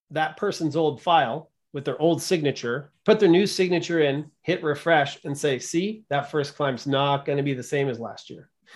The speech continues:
So they were able to head into the race actually knowing they're probably gonna make the first climb for the first time in their life after nine years of doing the same race. And, and he did, he made the first climb and he was, uh, had a much better result.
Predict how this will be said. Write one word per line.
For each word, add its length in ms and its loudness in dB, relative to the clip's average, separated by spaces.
So 200 4
they 160 10
were 100 10
able 160 8
to 100 8
head 220 4
into 180 4
the 140 2
race 340 4
actually 440 0
knowing 480 4
they're 100 -2
probably 280 0
gonna 180 -4
make 340 -2
the 60 -8
first 340 -10
climb 240 2
for 80 -8
the 100 0
first 440 -6
time 480 0
in 160 2
their 160 0
life 440 -2
after 260 -4
nine 360 -2
years 240 -4
of 80 -8
doing 180 -2
the 60 -4
same 280 -4
race. 400 -4
And, 440 4
and 140 2
he 100 0
did, 380 2
he 80 -2
made 200 4
the 60 -8
first 320 -4
climb 300 2
and 100 2
he 140 -2
was, 400 -8
uh, 300 -14
had 140 2
a 60 4
much 460 4
better 460 2
result. 480 -4